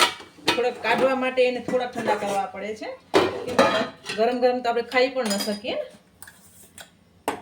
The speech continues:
એના માટે વઘાર કરવાનું છે, એને આપણે કરી લેશું. એની માટે તેલ મેં તમને જેમ કીધું એમ કે સિંગ તેલ લીધું છે મેં, અને હું સિંગ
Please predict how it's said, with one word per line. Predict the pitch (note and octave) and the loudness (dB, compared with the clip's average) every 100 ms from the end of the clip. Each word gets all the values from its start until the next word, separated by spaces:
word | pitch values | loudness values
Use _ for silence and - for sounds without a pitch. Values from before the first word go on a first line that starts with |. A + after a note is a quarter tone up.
| - - | -12 -8
એના | G#3+ G#3+ | -6 -4
માટે | G3+ G3+ G#3 G#3+ G#3 | -2 0 2 4 4
વઘાર | G#3+ A#3 A3+ | 4 4 4
કરવાનું | C4 D4+ D4 G#3+ | 4 2 0 -4
છે, | G#3+ F#3+ - - | -4 -8 -10 -10
એને | G#3 G3 F3+ | -6 -6 -6
આપણે | G#3 D4+ - - - - _ - | -4 -6 -6 -16 -18 -20 _ -10
કરી | F3+ F3 E3+ | -4 -4 -2
લેશું. | F3 - E4+ - _ _ _ _ - _ - - - _ _ - - - - - G3+ | -6 -6 -10 -10 _ _ _ _ -20 _ -20 -20 -20 _ _ -20 -20 -20 -20 -14 -4
એની | G#3 G#3 | -2 0
માટે | G#3 G#3 G3+ G#3 G#3 G#3 - _ _ _ | -2 0 0 0 0 -6 -18 _ _ _
તેલ | A3 A3 G#3+ | 2 2 0
મેં | G#3+ | -2
તમને | G#3 G#3 | -2 0
જેમ | A3 A3 | 0 -2
કીધું | A3+ A3 G#3 | -4 -2 -2
એમ | G3 | -2
કે | G3+ G3+ | -4 -2
સિંગ | G#3+ G#3 | 0 0
તેલ | G#3 G3+ | 2 2
લીધું | G#3+ A3+ A#3 | 2 0 -4
છે | A3 F3+ | -6 -6
મેં, | F#3 G#3 G3+ - - | -6 -8 -10 -16 -10
અને | F#3+ F#3+ | -8 -4
હું | G3+ G#3 | -2 -2
સિંગ | A3 | -2